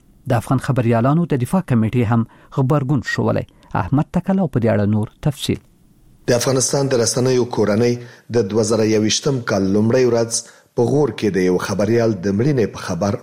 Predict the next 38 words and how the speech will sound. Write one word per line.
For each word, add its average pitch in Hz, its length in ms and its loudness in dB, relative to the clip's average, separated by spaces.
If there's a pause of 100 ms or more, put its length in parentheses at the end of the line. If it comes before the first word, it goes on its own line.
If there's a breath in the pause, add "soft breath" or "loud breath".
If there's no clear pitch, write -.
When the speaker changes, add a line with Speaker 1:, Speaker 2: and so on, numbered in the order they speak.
(100)
Speaker 2:
پیل 127 300 0
کړه. 110 140 0 (800 soft breath)
د 107 100 -2
خبریالانو 107 600 2
د 98 120 2
ملاتړ 95 560 0
ټولنو 120 320 2 (380 loud breath)
د 113 100 2
بسم 120 280 0
الله 135 200 0 (120)
عادل 135 340 0
پر 101 160 2
وژل 92 320 -2
کېدو 104 320 0
د 87 100 -4
غبرګون 90 480 -2
په 98 160 -2
ترڅ 139 240 0
کې 139 80 2 (420 loud breath)
له 139 120 -4
خبریالانو 139 640 2
غوښتي 139 340 -2
دي 131 80 2
چې 123 320 0
د 90 140 -2
دریو 139 240 4
ورځو 113 280 0
لپاره 110 320 0
د، 107 140 2
د 87 100 2
افغان 113 360 -2
حکومت 107 420 0
لخوا 107 260 -2
خپاره 85 360 -4
شوي 120 260 0
خبرونه 98 420 0 (420)
نه 104 120 0
خپروي. 101 420 0